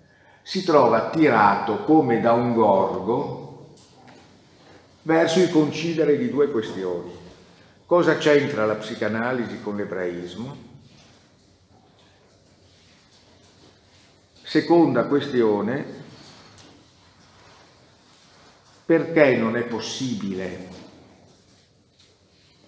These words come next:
portare a compimento a, o a portare un grado di ulteriore evidenza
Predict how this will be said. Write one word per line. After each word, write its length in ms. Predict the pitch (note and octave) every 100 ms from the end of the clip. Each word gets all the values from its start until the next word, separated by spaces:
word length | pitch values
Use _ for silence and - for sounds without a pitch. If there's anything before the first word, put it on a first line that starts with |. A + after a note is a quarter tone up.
| _ _ _
portare 520 | - C3+ C#3 D3 D#3+ D3
a 100 | C#3
compimento 920 | C3+ A#2 A#2 A#2+ C3+ A2+ G2 F#2 F#2
a, 300 | G2+ - -
o 80 | A2
a 20 |
portare 340 | A2+ - - C3+
un 140 | A#2+
grado 320 | A2+ B2+ C3
di 140 | A2+ A#2
ulteriore 640 | A#2 A2+ A2 B2+ C#3 B2
evidenza 800 | G#2 G2+ A2+ G#2+ G2+ - F2